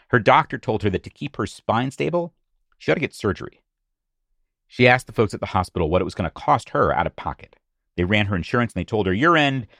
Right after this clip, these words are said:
it's gonna be one thousand three hundred thirty-six dollars and ninety cents." Then she and her husband sat down at their kitchen table and talked it over. They had a rainy day fund, thousand dollars they'd socked away. They kept it at home in cash.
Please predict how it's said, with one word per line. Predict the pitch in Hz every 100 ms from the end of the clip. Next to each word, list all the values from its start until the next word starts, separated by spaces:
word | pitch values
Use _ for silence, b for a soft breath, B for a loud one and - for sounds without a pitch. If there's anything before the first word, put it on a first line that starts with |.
| b
it's | -
gonna | 160
be | 143 131 120 110
one | 87 82 110 151 190
thousand | 165 156 147 143 135 -
three | 123 139 147
hundred | 143 120 123 104 - -
thirty-six | 131 131 120 - - -
dollars | 107 101 98
and | 92 87 85
ninety | 92 98 92 87
cents." | - - _ - _ _ _ _ _ _ _ _ _ _ _ _ _ _
Then | 95 110
she | - 127
and |
her | 120
husband | 110 98 104
sat | - 98 -
down | 90
at | 85
their | 80
kitchen | 87 -
table | 71 113 78
and | 62
talked | - 73 73
it |
over. | 82 73 - _ _ _ _ _ _ -
They |
had | 85
a |
rainy | 82 95 92
day | 82 92
fund, | - - - _ _ _ _
thousand | 117 139 131 127
dollars | 113 104 69 73
they'd | 71
socked | - 82 -
away. | 82
They | 64
kept | - -
it | 107
at | -
home | 107 71 _
in | 82 76
cash. | - 82 - -